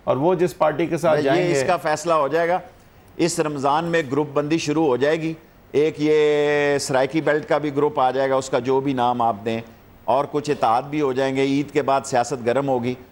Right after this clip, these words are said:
Speaker 2: और अगर ये नवंबर दिसंबर से पहले पहले कोई रिजल्ट ले आती है तो well and good, वरना फिर सारे इसी तनख्वाह पे काम करेंगे। और इलेक्शन में, अ, जिस किस्म के हालात से हम गुजरे हैं, देखो ना, एन ने क्या किया आज़ाद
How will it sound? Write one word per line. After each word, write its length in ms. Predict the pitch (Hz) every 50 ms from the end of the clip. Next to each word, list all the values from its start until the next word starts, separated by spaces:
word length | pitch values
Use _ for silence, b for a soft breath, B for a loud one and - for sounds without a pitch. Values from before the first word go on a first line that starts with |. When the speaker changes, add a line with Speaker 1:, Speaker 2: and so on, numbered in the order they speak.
| - - -
Speaker 2:
और 140 | - 120 123
अगर 200 | 127 127 139 135
ये 140 | 135 139 131
नवंबर 380 | 127 123 127 127 131 131 131
दिसंबर 360 | 120 123 117 - 127 123 131 127
से 140 | - 143
पहले 260 | 117 - 127 131 131 131
पहले 260 | - 135 127 131 127
कोई 180 | - 135 120
रिजल्ट 380 | 117 113 104 123 123 131 113 117
ले 180 | 117 117 127 135
आती 300 | 131 131 - - 127 123
है 100 | 123 113
तो 140 | - 123
well 180 | 110 120 131 143
and 140 | 143 131 113
good, 140 | 127 123 120 - B B B B B -
वरना 240 | 107 120 139 165 175
फिर 140 | 170 185
सारे 280 | 156 - 156 156 170 180
इसी 200 | 180 170 190 185
तनख्वाह 360 | - 180 165 147 170 165 175
पे 120 | - 175 160
काम 280 | - 151 143 151 165
करेंगे। 320 | 156 160 156 165 175 180 180
और 140 | 175 165
इलेक्शन 340 | 165 156 156 156 - 196 196
में, 320 | 202 202 202 208 202 185 -
अ, 20 | B B B B B - - - 139 147 151 147 147 147 147 135 120
जिस 220 | 135 165 160 -
किस्म 320 | - 165 165 - 185 175 170
के 140 | 165 180
हालात 360 | 165 147 135 135 131 143 160 160
से 180 | - 170 165
हम 140 | 160 151 135
गुजरे 240 | 135 135 143 156 165
हैं, 200 | 165 156 151 139
देखो 240 | 147 147 151 190 190
ना, 120 | 196 180
एन 160 | 156 170 185
ने 220 | 190 185 180 175 165
क्या 240 | - 196 220 214
किया 260 | 196 - 156 147 143 135
आज़ाद 300 | 127 120 117 120 117